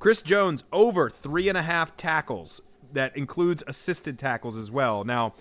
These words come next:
I looked at his stats this year, and I'm not super confident about this one anymore. He's a game record that doesn't get a lot of tackles. Hopefully that changes here, although I know it's tough against that Eagles team. Uh, yes, both teams to complete their first pass attempt at minus one oh five. I think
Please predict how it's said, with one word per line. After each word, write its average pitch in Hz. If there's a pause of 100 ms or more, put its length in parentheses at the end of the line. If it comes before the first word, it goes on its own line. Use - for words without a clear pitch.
(380)
I 104
looked 151
at 247
his 254
stats 202
this 240
year, 247
and 110
I'm 95
not 165
super -
confident 135
about 120
this 123
one 117
anymore. 113
He's 117
a 113
game 143
record 135
that 110
doesn't 127
get 117
a -
lot 117
of 110
tackles. 104 (320)
Hopefully 131
that 117
changes 104 (220)
here, 156
although 123
I 110
know 110
it's 104
tough 113
against 107
that 101
Eagles 123
team. 113 (360)
Uh, 143
yes, 180
both 170
teams 180
to -
complete 160
their 139
first 160
pass 156
attempt 107
at 101
minus 120
one 123
oh 120
five. 143
I 104
think 113